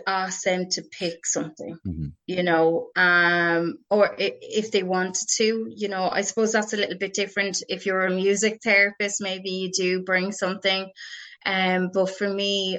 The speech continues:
Speaker 1: I always ask them, and I work with a lot of,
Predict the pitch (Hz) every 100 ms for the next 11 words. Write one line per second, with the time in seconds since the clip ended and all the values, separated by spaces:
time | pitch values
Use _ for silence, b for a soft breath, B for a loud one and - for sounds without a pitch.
0 | - 196 196 190 185 175 185 190 - -
1 | - 190 180 - - 190 190 185 - B
2 | B B B _ _ 220 226 226 220 226
3 | 220 214 202 196 196 196 185